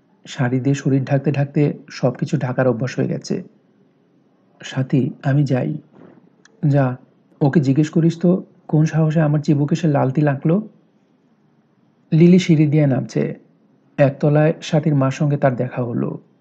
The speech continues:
তিনি বিড়বিড় করে বললেন, "মেয়েটার মাথা খারাপ হয়ে যাচ্ছে, দ্রুত খারাপ হচ্ছে। আমি কি করব কিছুই বুঝতে পারছি না। ও প্রায় আমাকে চিনতে পারে না।" "এসব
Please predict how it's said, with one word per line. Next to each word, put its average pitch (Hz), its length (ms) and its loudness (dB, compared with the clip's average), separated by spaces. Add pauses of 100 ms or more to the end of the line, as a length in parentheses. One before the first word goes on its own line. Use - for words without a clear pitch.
(280)
তিনি 156 180 4
বিড়বিড় 135 320 2
করে 151 180 2
বললেন, 147 420 2 (1080)
"মেয়েটার 135 340 0
মাথা 127 320 -2
খারাপ 135 260 -2
হয়ে 127 120 -2
যাচ্ছে, - 420 -4 (400)
দ্রুত 143 240 0
খারাপ 135 360 -2
হচ্ছে। 135 360 -6 (480)
আমি 143 220 0
কি 151 200 -4
করব 156 560 0
কিছুই 170 260 2
বুঝতে 139 280 -2
পারছি 139 320 -4
না। - 240 -6 (460)
ও 156 120 0
প্রায় 151 340 0
আমাকে 156 240 0
চিনতে 147 300 -2
পারে - 240 -4
না।" - 260 -6 (1160)
"এসব 151 220 0